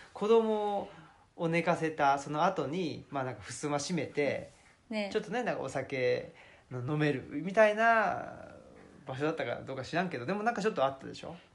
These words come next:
Speaker 2: あったあった。
Speaker 1: あれ、いいっすよね。
Speaker 2: あそこ座るのすごい好きです。
Speaker 1: うん。
Speaker 2: ね。
Speaker 1: ね。
Speaker 2: ぼーっとね、外見てね。
Speaker 1: そうそうそう。
Speaker 2: だからうちに来るお客さんも、やっぱあの、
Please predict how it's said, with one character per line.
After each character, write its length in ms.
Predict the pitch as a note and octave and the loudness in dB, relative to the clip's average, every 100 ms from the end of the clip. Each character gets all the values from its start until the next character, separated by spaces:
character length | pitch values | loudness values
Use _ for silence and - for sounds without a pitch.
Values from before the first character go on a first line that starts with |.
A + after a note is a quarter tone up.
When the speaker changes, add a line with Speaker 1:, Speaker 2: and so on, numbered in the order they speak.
| - | -16
Speaker 2:
あ 40 | G3+ | -14
っ 40 | - | -10
た 120 | F#3 | -10
あ 20 | |
っ 40 | - | -10
た。 140 | - E3 - - | -16 -16 -12 -6
Speaker 1:
あ 40 | A3 | 0
れ、 460 | C4 C4+ B3+ B3+ | 2 2 2 -2
い 440 | C4 C4+ C4 A3+ G3+ | -6 -10 -10 -4 -4
い 20 | |
っ 40 | |
す 160 | - - | -4 -10
よ 80 | - | -8
ね。 280 | B2 C#3 C#4 - | -8 -8 -10 -14
Speaker 2:
あ 80 | |
そ 140 | - A#3+ | -10 -6
こ 160 | B3 | -6
座 260 | A#3 A#3+ A#3 | -4 -2 -2
る 120 | A#3 | -2
の 160 | G3+ F3 | -4 -6
す 120 | F3 | -6
ご 160 | F#3+ G3 | -4 -4
い 60 | F3 | -6
好 60 | - | -10
き 140 | F3+ | -12
で 120 | E3+ E3 | -10 -8
す。 60 | |
Speaker 1:
う 20 | |
ん。 520 | C3 B2+ B2 A2+ G#2 G#2+ A2+ _ _ _ _ _ _ _ _ _ _ _ _ _ _ _ _ - | -6 -4 -4 -8 -10 -14 -20 _ _ _ _ _ _ _ _ _ _ _ _ _ _ _ _ -4
Speaker 2:
ね。 80 | |
Speaker 1:
ね。 240 | D#3 A2 - _ _ _ | -2 -2 -8 _ _ _
Speaker 2:
ぼ 240 | F#3 G#3 G#3+ | -2 0 0
ー 20 | |
っ 60 | G#3+ | -4
と 140 | - | -10
ね、 300 | F3 E3+ E3 - | -10 -10 -10 -12
外 320 | - G3+ F#3 | -10 -8 -8
見 220 | E3+ E3+ E3 | -8 -8 -10
て 200 | - D3 | -14 -12
ね。 220 | E3+ E3 | -12 -8
Speaker 1:
そ 100 | C#3 | -6
う 60 | A2 | -6
そ 140 | A#2+ | -10
う 80 | G#2 | -10
そ 180 | A#2+ G#2+ | -10 -10
う。 40 | |
Speaker 2:
だ 60 | - | -8
か 140 | F#3 | -8
ら 100 | F3+ | -6
う 60 | F#3 | -6
ち 180 | - C#4+ | -2 0
に 180 | C#4+ C#4+ | 0 0
来 160 | D#4+ | -4
る 140 | C#4 G#3 | -2 -4
お 60 | |
客 280 | G3+ F#3+ - | -4 -8 -8
さ 220 | - F#3+ | -12 -12
ん 120 | F3+ | -8
も、 140 | F#3+ F#3+ | -6 -4
や 120 | G3 | -6
っ 20 | |
ぱ 240 | G3 F3+ - | -6 -8 -8
あ 80 | F#3 | -10
の、 280 | F#3 F#3 | -8 -10